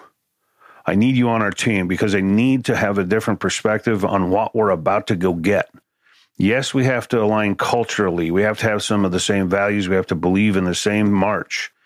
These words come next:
But we gotta be diverse in who we put on the team. Don't do two or three of the same way of thinking. We want diversity every single time. And it doesn't matter what walk of life you are, but be diverse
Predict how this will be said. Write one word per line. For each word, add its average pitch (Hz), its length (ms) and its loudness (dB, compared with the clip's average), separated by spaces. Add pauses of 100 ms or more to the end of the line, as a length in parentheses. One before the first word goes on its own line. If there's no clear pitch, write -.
(260)
But 92 100 0
we 107 100 2
gotta 120 180 0
be 117 160 0
diverse 107 540 -2
in 101 80 0
who 117 140 0
we 107 160 2
put 117 240 -2
on 104 180 0
the 92 80 0
team. 123 500 0 (380)
Don't 117 320 -2
do 113 160 2
two 123 240 0
or 107 80 0
three 123 320 0
of 104 140 0
the 98 80 0
same 117 600 0 (380)
way 104 220 0
of 92 140 -4
thinking. 98 440 0
We 92 80 2
want 101 280 0
diversity 98 840 0
every 110 420 0
single 95 360 0
time. 95 300 -2
And 104 280 0
it 107 40 2
doesn't 101 180 0
matter 101 220 0
what 90 200 0
walk 95 240 0
of 87 60 -2
life 95 260 -2
you 87 120 0
are, 82 40 0
but 92 240 -4
be 110 160 2
diverse 101 800 -2